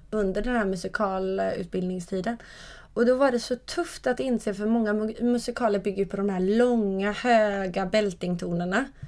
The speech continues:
Och sen hittade jag Monica Zetterlund där det musikaliska ligger i hur hon fraserar, hennes, eh, rytm, hennes sätt att uttrycka ord. Så jag tror att hela hennes, ehm,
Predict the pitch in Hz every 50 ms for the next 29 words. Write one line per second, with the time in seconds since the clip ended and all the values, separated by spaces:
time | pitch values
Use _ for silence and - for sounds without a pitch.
0 | - - - - - - 233 226 262 240 226 - - 330 - - - - 233 226
1 | 269 277 302 311 302 294 277 277 - 285 277 277 - - - - 202 202 196 190
2 | 190 190 190 196 180 - - - - - - - - _ - - - - - 202
3 | 170 175 214 208 196 - 226 214 - - 208 190 185 185 185 - - 208 202 202
4 | 208 196 175 170 - 180 175 190 190 185 175 170 175 175 185 185 170 170 180 180
5 | 175 175 - 208 190 175 - - 247 226 185 185 185 185 226 240 240 226 - 202
6 | 202 208 196 190 185 180 175 - - 180 - - 180 175 - - - - - -
7 | - - - - - - - - - - 180 190 254 247 - - - 202 208 202
8 | 202 220 202 196 190 180 - 202 185 - 190 185 - - 226 202 - - - 190
9 | 175 - - 190 190 - - - 226 240 269 285 285 285 285 285 285 240 - 277
10 | 285 - - - - - - - - - - - - - 254 247 240 240 - -
11 | 339 285 285 - - - - - - - - - - 311 285 254 226 226 233 226
12 | 320 339 320 277 240 233 226 - - - - - - - - - - - - 220
13 | 220 208 208 208 208 202